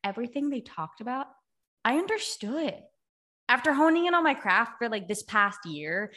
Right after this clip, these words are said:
and watching this truly made me feel like the witch I am today. Like, maybe there was a reason why I didn't watch it until now, because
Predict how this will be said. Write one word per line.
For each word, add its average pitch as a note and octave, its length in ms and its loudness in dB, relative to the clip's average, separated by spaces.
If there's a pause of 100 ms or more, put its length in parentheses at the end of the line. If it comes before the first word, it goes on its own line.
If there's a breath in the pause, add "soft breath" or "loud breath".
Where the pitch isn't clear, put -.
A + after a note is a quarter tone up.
(180 loud breath)
and G3 240 -4
watching A#3+ 460 2
this D#4 200 -2
truly B3 420 -4
made G#3+ 280 0
me A3 120 -2 (140)
feel G#3+ 220 -2
like G3 260 -4
the G3 80 -4
witch F3+ 480 -8 (400 soft breath)
I G3 140 6
am G3 380 0 (100)
today. E3+ 920 -4
Like, G#3 460 6 (280 loud breath)
maybe G#3 220 2
there F#4 140 6
was F4 100 4
a F4 100 0
reason D#4+ 280 0
why C#4 180 6
I A#3+ 160 4
didn't C4+ 200 2
watch C#4 280 -4
it F4+ 80 -12
until A3+ 320 -4
now, G#2+ 400 -6
because A#3+ 580 2